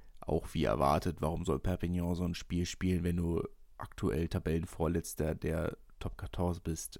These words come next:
Wär ja schön blöd, ne? Schon deine Spieler und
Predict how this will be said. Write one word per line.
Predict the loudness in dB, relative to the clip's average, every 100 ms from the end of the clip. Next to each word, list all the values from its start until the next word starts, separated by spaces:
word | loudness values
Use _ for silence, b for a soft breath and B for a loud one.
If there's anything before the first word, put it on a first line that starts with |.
| -8
Wär | -2 0
ja | -2
schön | -2 -4 -2
blöd, | -4 -4 -8 -18 -10
ne? | -6 -6 -8
Schon | -8 -2 0
deine | 0 -2
Spieler | -2 -2 0 0 -2 -8 -20 -12
und | -6 -4 -6 -14